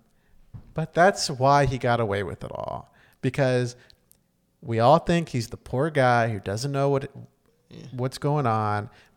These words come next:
Speaker 1: But in fact, he knows exactly what he's fucking doing. And I will let you describe what happens next.
Speaker 2: All right. Uh, he goes back to the Hess's household, and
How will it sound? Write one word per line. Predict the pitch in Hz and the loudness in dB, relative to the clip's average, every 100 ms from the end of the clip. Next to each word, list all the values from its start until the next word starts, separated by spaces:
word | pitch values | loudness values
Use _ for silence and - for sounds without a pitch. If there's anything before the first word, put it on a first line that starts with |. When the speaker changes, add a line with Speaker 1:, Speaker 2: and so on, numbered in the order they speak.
| - | -8
Speaker 1:
But | 117 | -4
in | 139 | -4
fact, | - 190 226 175 165 - - - - _ _ | -2 0 0 0 -4 -10 -20 -20 -20 _ _
he | - | -6
knows | 139 131 117 | -4 -4 -4
exactly | 107 - 110 135 - 143 139 | -8 -4 0 -2 -2 0 0
what | - 120 | -2 -6
he's | 101 98 | -6 -8
fucking | - 120 127 - 131 | -8 -4 -4 -4 -8
doing. | 127 110 104 92 92 101 - - _ | -6 -6 -6 -8 -10 -12 -18 -20 _
And | 123 | -4
I | 120 | -2
will | 123 | 0
let | 120 110 | 0 -2
you | 120 139 147 | -2 -2 -2
describe | 147 151 - 113 104 98 98 98 - _ _ | -2 -4 -4 -2 -2 -2 -2 -6 -12 _ _
what | - 110 | -10 -6
happens | 101 - - - - | -6 -8 -16 -20 -20
next. | - - - - - _ - 143 | -20 -20 -20 -20 -20 _ -16 -10
Speaker 2:
All | |
right. | 127 139 - _ _ _ _ _ _ _ - | -8 -8 -14 _ _ _ _ _ _ _ -10
Uh, | 117 | -8
he | 113 120 | -6 -4
goes | 127 135 | 0 -2
back | 131 131 127 123 - - | 0 0 0 -2 -10 -14
to | - | -8
the | 120 | -6
Hess's | 117 117 - 117 | -4 -6 -6 -6
household, | 120 123 - 123 123 127 | -4 -4 -2 0 0 0
and | 120 117 | -2 -4